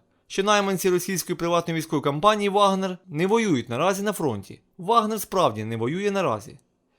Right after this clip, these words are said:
І справді заведені не лише десантно-штурмові війська і професіонали, а й ті, хто, як то кажуть, не обкатаний цією війною, підрозділи. І вони справді несуть наразі втрати.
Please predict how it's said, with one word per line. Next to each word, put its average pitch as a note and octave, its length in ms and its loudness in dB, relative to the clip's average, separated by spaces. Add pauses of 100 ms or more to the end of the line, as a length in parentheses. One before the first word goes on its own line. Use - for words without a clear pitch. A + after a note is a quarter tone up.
І G3 60 -10
справді D#3+ 440 2
заведені C3 440 0
не B2+ 120 -2
лише C3 200 -2
десантно-штурмові F#3+ 760 -2
війська F#3 460 -4
і F3+ 80 -6
професіонали, F3 680 -4 (260)
а A2+ 120 -2
й A2+ 80 -2
ті, G#3 300 -6 (380)
хто, - 220 0
як F#3+ 120 2
то F#3+ 120 -2
кажуть, F3+ 480 -2 (380)
не B2 140 -2
обкатаний G3 580 -2
цією C3 340 -2
війною, C#3+ 500 -4 (160)
підрозділи. D3+ 640 -2 (760)
І D3+ 100 -2
вони A#3 180 0
справді C3+ 400 0
несуть G3 360 -8
наразі G3 300 -2
втрати. B2+ 480 -8